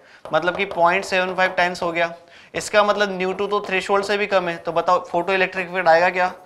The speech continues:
No effect। No effect मतलब इलेक्ट्रॉन निकले ही नहीं। इलेक्ट्रॉन जब नहीं निकले तो करंट आएगी क्या? नहीं आएगी, तो ज़ीरो हो जाएगी करंट। सेवेंटी थ्री का सेकंड। सेवेंटी फ़ोर में ये बोल रहे बामर सीरीज की लास्ट लाइन की वैल्यू बताओ, है ना, वेवलेंथ बताओ,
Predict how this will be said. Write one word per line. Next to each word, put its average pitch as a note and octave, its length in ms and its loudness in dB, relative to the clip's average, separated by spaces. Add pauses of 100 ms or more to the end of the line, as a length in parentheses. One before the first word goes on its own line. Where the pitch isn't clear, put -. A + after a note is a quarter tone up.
(300)
No D3 200 2
effect। F3 440 -2 (200)
No C#3 180 0
effect F#3+ 340 0
मतलब E3+ 240 -2
इलेक्ट्रॉन C#3 360 -4
निकले D3 260 -4
ही G3 80 -2
नहीं। G3 160 -8 (320)
इलेक्ट्रॉन A#3+ 480 2
जब C4+ 160 8
नहीं A#3+ 220 2
निकले G#3+ 360 2
तो D#3+ 120 -6
करंट F3+ 340 0
आएगी F#3+ 300 2
क्या? F3 260 6 (140)
नहीं D3 300 -4
आएगी, D3+ 300 -2
तो C3 120 -16
ज़ीरो D#3 260 -2
हो E3 80 2
जाएगी C#3 260 2
करंट। A#2 340 -6 (380)
सेवेंटी D#3+ 400 -2
थ्री E3 160 -6
का F3+ 120 0
सेकंड। B2 380 -8 (1500)
सेवेंटी A3 400 2
फ़ोर A3 260 2
में F#3+ 160 0
ये G#3+ 100 0
बोल G3+ 180 -2
रहे G#3+ 120 -2
बामर F3 380 2
सीरीज G#3+ 300 -4
की A#3 100 -4
लास्ट G3 320 2
लाइन F#3+ 240 -2
की G3 160 -6
वैल्यू D#3 240 0
बताओ, C3 320 -2 (320)
है D#3 60 -4
ना, G#3+ 100 0 (480)
वेवलेंथ F3 380 4
बताओ, F3 400 2